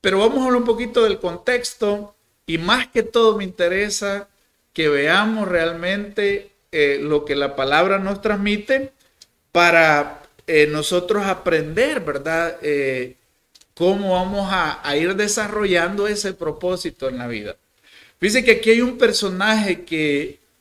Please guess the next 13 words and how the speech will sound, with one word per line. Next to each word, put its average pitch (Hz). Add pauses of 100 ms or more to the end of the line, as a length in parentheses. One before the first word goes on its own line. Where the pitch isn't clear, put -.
(120)
cuando 160
ve 220
todo 254
lo 226
que 196
estaba 185
pasando, 185 (340)
eh, 131 (420)
dice, 220
eh, 151 (880)
este, 247 (520)
hablando 170
precisamente 160